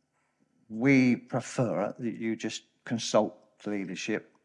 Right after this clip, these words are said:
just so the leadership can, can see that it's okay,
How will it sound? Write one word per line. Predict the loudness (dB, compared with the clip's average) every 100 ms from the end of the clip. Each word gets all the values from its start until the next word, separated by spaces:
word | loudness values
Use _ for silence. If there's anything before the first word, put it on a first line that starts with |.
| _ _ _ _ _ _ _ _ _ _
just | -6 -4 -2
so | 2 2 2
the | 0 -2
leadership | -2 -2 -2 -2 -4 -20 -20 _ _ _
can, | -4 -4 -4
can | -2 0
see | 2 6 6 6
that | 2 0
it's | -2 -6 -10 _ _ _ _ -4
okay, | -4 2 4 4 4